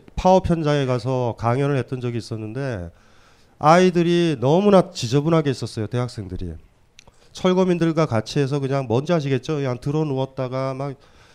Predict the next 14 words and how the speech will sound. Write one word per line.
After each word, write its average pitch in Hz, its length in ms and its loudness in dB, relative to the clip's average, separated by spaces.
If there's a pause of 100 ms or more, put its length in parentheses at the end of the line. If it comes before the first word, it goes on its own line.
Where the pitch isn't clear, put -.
그러니까 165 220 -6
저는 196 320 -2
누가 151 280 4
누군지 175 340 -2
모르겠어요. 120 480 -2
그래서 139 240 -4 (180)
그때 - 200 -12
강의 127 300 -6
때 180 180 -4
욕을 147 240 -2
참 - 260 -10
많이 226 180 0
했어요, 131 240 -4
애들한테. 101 500 -8